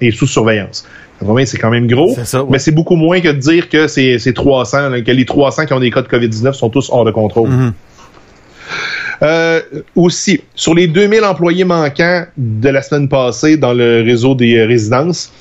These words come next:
Speaker 1: eh ben, euh, il y a mille médecins, étudiants, infirmiers et préposés en grande partie à temps plein qui ont été recrutés.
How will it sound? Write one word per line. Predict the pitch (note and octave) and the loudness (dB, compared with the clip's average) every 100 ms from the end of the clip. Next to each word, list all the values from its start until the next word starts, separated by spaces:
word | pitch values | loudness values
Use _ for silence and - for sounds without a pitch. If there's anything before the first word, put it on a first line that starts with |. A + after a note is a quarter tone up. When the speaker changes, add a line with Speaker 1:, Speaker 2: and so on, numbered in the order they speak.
| - - - | -14 -6 -2
Speaker 1:
eh | |
ben, | A#2 C3 C#3 - - - _ C3 | 0 0 -2 -8 -20 -20 _ 0
euh, | A#2+ B2 | 2 2
il | B2+ | 2
y | C3+ | 2
a | C3+ | 2
mille | C3 D#3 G3+ F#3+ D3+ - | 2 2 4 4 2 0
médecins, | C3+ F3 - - F3 E3+ - | 0 0 -2 -4 -4 -4 -2
étudiants, | F3+ - D3 D#3 D#3+ - | -2 -2 0 0 -2 -2
infirmiers | F3+ E3 D#3 D3 D#3 E3 - | -2 0 0 0 0 -2 -2
et | B2+ | -4
préposés | - F#3 F3 D3 C3 D3+ E3 | 0 -2 2 0 2 0 0
en | B2 A2 | -2 -2
grande | G#2+ D3+ C4+ G3+ | 0 0 0 -2
partie | F3+ - - E3 | -4 -4 -2 -2
à | |
temps | C#3+ C3 A2+ | 0 -4 0
plein | C3 D3 - | 0 -2 -4
qui | - | -2
ont | B2 | 0
été | A#2 | 0
recrutés. | B2+ A#2+ - G#2+ C#3 | 0 -2 -4 -2 -4